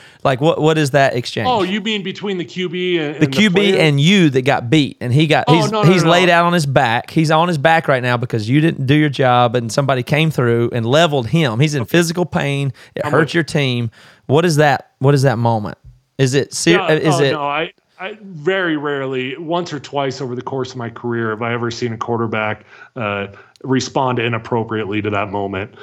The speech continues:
Speaker 2: Uh, but ninety percent of the time, he pops up, gives you a pat on the back, and says, "Let's go."
Speaker 1: Okay.
Speaker 2: You know, it, it, it's very rarely do you see a quarterback,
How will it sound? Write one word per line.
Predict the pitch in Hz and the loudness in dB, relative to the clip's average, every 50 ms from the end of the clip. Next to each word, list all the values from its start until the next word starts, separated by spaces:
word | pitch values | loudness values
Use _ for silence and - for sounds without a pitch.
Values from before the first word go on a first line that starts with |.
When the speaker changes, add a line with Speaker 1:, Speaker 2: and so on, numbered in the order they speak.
| - - - - | -20 -20 -10 -6
Speaker 2:
Uh, | 131 120 113 117 127 165 | -4 -2 -2 -2 -2 -4
but | 196 165 143 185 208 196 | -2 -2 -2 -2 -2 -2
ninety | 185 165 156 160 160 151 | -2 -2 -2 -2 -4 -4
percent | - 139 135 - 156 139 | -6 -6 -6 -6 -6 -4
of | 135 | -4
the | 131 127 | -6 -6
time, | - 139 131 131 131 131 123 117 | -6 -6 -4 -4 -4 -6 -6 -6
he | 113 120 | -8 -10
pops | 117 - 131 131 127 127 - | -6 -4 -4 -4 -4 -4 -4
up, | 131 127 127 127 | -4 -4 -4 -4
gives | 135 127 117 | -4 -4 -4
you | 113 | -6
a | 117 | -6
pat | - 131 127 | -6 -4 -4
on | 120 117 | -4 -6
the | 113 | -6
back, | 101 123 120 120 120 117 - | -6 -4 -4 -4 -4 -6 -8
and | 123 113 | -10 -8
says, | 113 131 117 107 | -6 -6 -6 -6
"Let's | 110 107 107 - | -6 -10 -10 -6
go." | - 113 92 85 85 - _ | -6 -4 -4 -6 -10 -8 _
Speaker 1:
Okay. | 120 107 110 104 98 | -6 -4 -2 -2 -2
Speaker 2:
You | 131 | -2
know, | 123 120 117 | -2 -2 -2
it, | 120 123 127 135 | -4 -4 -4 -2
it, | 135 131 131 123 - - - - - | -2 -2 -2 -4 -6 -12 -16 -6 -2
it's | 156 135 127 - - - | -2 -2 -2 -4 -6 -6
very | 190 190 147 131 180 175 160 160 147 | -4 -4 -2 -2 -2 0 0 0 0
rarely | 139 139 139 139 135 131 127 123 120 120 | 0 0 0 0 -2 -2 -2 -2 -4 -4
do | 120 123 | -6 -6
you | 123 123 | -6 -6
see | 120 120 - - 131 127 123 120 120 113 117 - - | -6 -6 -8 -6 -4 -4 -4 -4 -4 -6 -10 -14 -10
a | - 131 | -10 -10
quarterback, | 127 - 139 135 127 123 123 123 120 117 117 117 | -4 -2 0 0 0 0 -2 -2 -4 -4 -6 -8